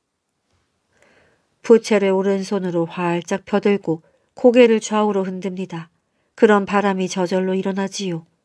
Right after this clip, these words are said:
고개가 좀 아프기는 해도 부채가 해지거나 다를 리는 없습니다. 토목공이가 듣고 보니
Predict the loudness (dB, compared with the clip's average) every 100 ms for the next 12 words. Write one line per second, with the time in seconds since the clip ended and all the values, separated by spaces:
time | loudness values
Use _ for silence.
0 | _ _ _ 2 4 4 2 -2 -4 -6
1 | -6 -6 -4 -4 -4 -4 -6 -10 -12 _
2 | _ _ 0 2 2 4 4 2 0 0
3 | 0 -2 -4 -4 -2 0 0 0 -2 -6
4 | -8 -8 -6 -6 -10 -12 _ _ _ _
5 | _ _ _ _ _ _ _ _ _ _
6 | 2 4 2 2 0 0 -4 -4 -4 -6
7 | -10 -6 -4 -2 -2 -4 -6 -6 -10